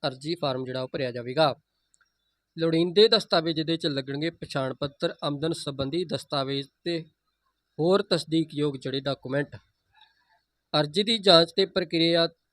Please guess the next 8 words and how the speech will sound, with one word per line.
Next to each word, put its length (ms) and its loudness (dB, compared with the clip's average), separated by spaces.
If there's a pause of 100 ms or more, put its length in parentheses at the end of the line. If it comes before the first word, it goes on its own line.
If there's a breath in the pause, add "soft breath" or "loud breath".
ਅਰਜ਼ੀ 240 -2
ਤੇ 140 0
ਦਸਤਾਵੇਜ਼ਾਂ 640 0
ਦੀ 100 -2
ਤੁਹਾਡੀ 380 -2
ਜਾਂਚ 360 -6
ਕੀਤੀ 260 -10
ਜਾਵੇਗੀ। 540 -6